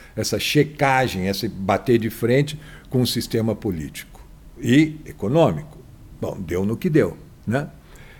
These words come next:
Mas aí o tempo foi passando. Em setenta e oito, em Puebla, no México, vinte anos depois de Medellín,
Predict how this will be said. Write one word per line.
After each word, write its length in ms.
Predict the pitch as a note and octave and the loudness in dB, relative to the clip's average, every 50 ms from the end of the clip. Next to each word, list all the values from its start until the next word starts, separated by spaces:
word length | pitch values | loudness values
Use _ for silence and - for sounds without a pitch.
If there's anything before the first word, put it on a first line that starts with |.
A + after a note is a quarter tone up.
| - - - | -20 -10 -4
Mas 500 | - A2+ A2+ B2 D3 D#3+ D#3+ - - - - - - - - - - - | 0 4 6 6 6 4 4 -2 -8 -12 -16 -20 -20 -20 -20 -20 -6 -2
aí 260 | A2 A2 B2 C#3+ D#3+ | 0 4 8 8 8
o 80 | E3+ D#3 | 8 6
tempo 280 | D#3 - D3+ C#3+ - | 6 4 4 4 4
foi 180 | - - C#3+ C3+ | 4 4 4 4
passando. 580 | - B2+ A2 - - C3+ B2+ C#3+ D3+ D3 B2 | 4 2 0 2 2 2 4 4 4 2 0
Em 60 | B2+ A2 | -2 0
setenta 460 | - D3 C#3 C3 - F3+ F#3 - D#3+ | 2 2 4 4 4 4 4 6 6
e 40 | B2 | 6
oito, 400 | A2+ A2+ A2+ A#2+ A#2 - - - - - - - - - | 8 6 6 4 2 -2 -8 -10 -12 -16 -20 -10 -6 -6
em 80 | A2 | -6
Puebla, 540 | - - D#3 D3 A#2+ A#2 A#2+ G#2 B2 C#3 D3 | 0 4 6 8 8 8 6 6 4 2 2
no 160 | B2 F#2+ F#2 | 2 0 0
México, 440 | F#2+ F#2 F2+ G2+ G#2 - - - - | 0 0 0 -2 -4 -6 -8 -10 -10
vinte 540 | G2 F2 F#2 A2+ D#3 F3+ F#3 - - - A#2+ | -8 -4 0 4 4 4 4 4 2 0 2
anos 240 | A2+ A2+ A2+ G2 E2 | 2 2 0 -2 -2
depois 400 | F#2+ F2+ - - F2+ F2 F2 D#2+ | -4 -6 -6 -4 -4 -4 -4 -4
de 80 | F#2 | -4
Medellín, 460 | G2 G2 F#2+ G2 A2 G#2+ F#2+ G2 - | -4 -4 -4 -2 -2 -2 -2 -2 -4